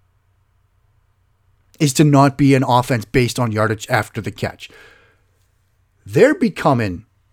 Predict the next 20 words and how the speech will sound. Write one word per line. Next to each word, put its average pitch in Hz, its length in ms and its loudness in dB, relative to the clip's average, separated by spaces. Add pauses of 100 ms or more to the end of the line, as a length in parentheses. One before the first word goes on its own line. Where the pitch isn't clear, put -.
(420)
a 117 100 -2
downfield 107 640 0
offense. - 560 -8 (1200)
And 156 120 -2
we've 160 120 0
talked 233 300 -4
about 180 220 2
it 135 60 -10
here 185 220 0
on 165 120 0
this 139 100 -2
show, 170 240 0
right? 127 240 2
You 156 80 2
look 147 300 2
at 240 80 -6
the 220 180 -2 (380)
moves 165 340 2
they've 143 300 2
made. 120 420 -4